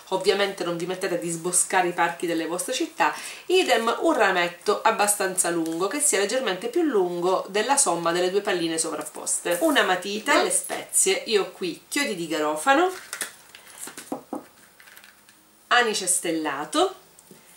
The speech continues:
e pepe in grani nero. Questo lo potrete, eh, sostituire del tutto con bottoni, eh, con decorazioni di Natale,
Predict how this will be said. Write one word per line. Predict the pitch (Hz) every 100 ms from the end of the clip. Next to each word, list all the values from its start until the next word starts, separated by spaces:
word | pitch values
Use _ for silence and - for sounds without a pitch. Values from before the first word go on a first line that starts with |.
| - - -
e | 349 254
pepe | 233 214 220
in | 208
grani | 185 180 175
nero. | 170 156 151 170 -
Questo | - 403 - - 285
lo | 254
potrete, | 247 311 294 196 185 175 165 165 -
eh, | 165
sostituire | 165 - - 240 233 214 160 156 160 160
del | 175 170
tutto | - 147 - - 277 311 320
con | 202 170 165 160 156
bottoni, | 160 175 - 160 151 160 220 330 359 - - - -
eh, | - 180 180 175 170 170
con | - 180 170 175 175 170 165 165
decorazioni | 190 202 185 185 - 180
di | 170 170
Natale, | 165 165 151 151 196 285